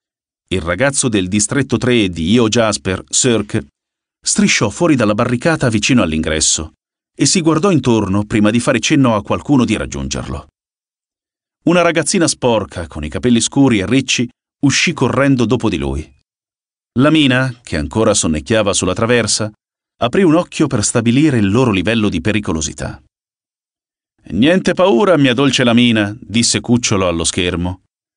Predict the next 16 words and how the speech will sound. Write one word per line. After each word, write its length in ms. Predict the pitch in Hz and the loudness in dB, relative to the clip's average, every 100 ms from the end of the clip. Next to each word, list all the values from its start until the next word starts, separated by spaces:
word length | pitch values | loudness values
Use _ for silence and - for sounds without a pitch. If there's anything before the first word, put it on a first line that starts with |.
| _ | _
"Quei 180 | - 196 | -2 0
due 240 | 196 240 143 | 2 4 4
non 140 | 101 | 2
riuscirebbero 640 | 90 113 - 123 147 131 | 0 -2 0 0 0 2
ad 100 | 113 | 2
arrampicarsi 640 | 107 120 117 120 143 - 98 | 2 0 0 2 2 0 -2
nemmeno 380 | 87 98 127 127 | -2 0 0 0
su 140 | 127 | 2
una 120 | 123 | 2
scaletta." 640 | 120 143 120 76 - 71 - _ _ _ _ _ _ _ _ _ - | 2 0 0 -4 -10 -14 -16 _ _ _ _ _ _ _ _ _ -10
A 80 | |
quanto 260 | 170 240 180 | 0 2 2
pareva, 320 | 120 135 135 | 2 2 0
Lamina 420 | 92 85 120 120 | -2 0 2 2
era 160 | 82 82 | 0 -2
d'accordo, 600 | 92 104 127 101 82 85 | -4 -2 -2 -2 -4 -12